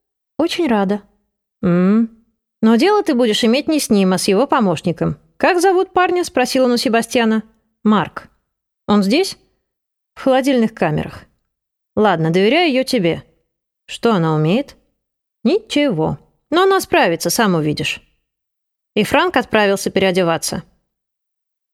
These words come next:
«Он объяснил насчёт каштанов?» «Да». «Тогда приступай». Себастьян кивнул на огромную кучу каштанов на столе. «Я могу сесть?»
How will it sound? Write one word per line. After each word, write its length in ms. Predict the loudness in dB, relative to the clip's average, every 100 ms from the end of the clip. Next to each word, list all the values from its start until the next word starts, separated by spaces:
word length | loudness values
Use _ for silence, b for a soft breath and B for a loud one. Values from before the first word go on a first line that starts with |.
| _ _ _ _ _ _ _ _ 0
«Он 160 | 2
объяснил 360 | 2 0 0 0
насчёт 240 | 0 0 -2
каштанов?» 600 | -2 -2 -4 -4 -8 -18 _ _ _ _ _
«Да». 340 | -2 0 0 -6 _ _ _ _ _ _ _ _ _ -12
«Тогда 300 | -4 -2 0
приступай». 640 | -2 -2 -4 -2 -4 -6 _ _ _ _ _ _ _ _
Себастьян 540 | -4 0 0 2 0 0
кивнул 340 | 0 0 2
на 160 | 0 0
огромную 480 | 0 0 0 0 0
кучу 300 | -2 -2 -2
каштанов 520 | -2 -2 -2 -2 -2
на 100 | -4
столе. 440 | -2 -2 0 -4 -8 _ _ _ _ _ _ _ _ -4
«Я 160 | 0
могу 240 | 0 0 -2
сесть?» 460 | -2 -2 -4 -14